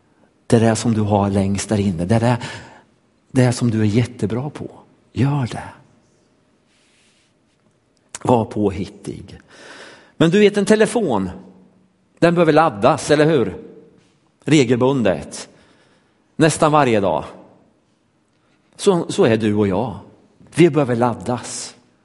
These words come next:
med den heliga andes kraft varje dag. Om jag blev andedöpt för trettio år sedan, ja, men jag behöver laddas idag också. Och här får, här är vi tillsammans. Vi ska ha en förbönsstund nu.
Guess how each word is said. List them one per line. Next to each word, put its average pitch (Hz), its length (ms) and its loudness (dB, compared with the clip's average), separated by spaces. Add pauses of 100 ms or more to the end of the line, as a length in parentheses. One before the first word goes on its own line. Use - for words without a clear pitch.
(560)
med 127 120 0
den 120 100 2
heliga 117 500 0
andes 95 360 -2
kraft - 640 -8 (220)
varje 110 500 -2
dag. 101 340 -10 (800)
Om 180 380 0
jag 165 100 0
blev 165 160 2
andedöpt 156 880 2 (720)
för - 300 0
trettio 143 460 -2
år 127 140 -2
sedan, 82 360 -8
ja, 156 120 0
men 147 140 4
jag 143 140 2
behöver 135 420 2
laddas 120 580 -4
idag 98 240 -2
också. - 340 -12 (960)
Och - 340 -2
här 175 260 4
får, 170 360 0
här 175 240 4
är 160 140 2
vi 147 100 -2
tillsammans. 110 880 -4
Vi 139 80 0
ska 151 120 0
ha 151 60 4
en 143 60 0
förbönsstund 143 840 2
nu. 139 360 -2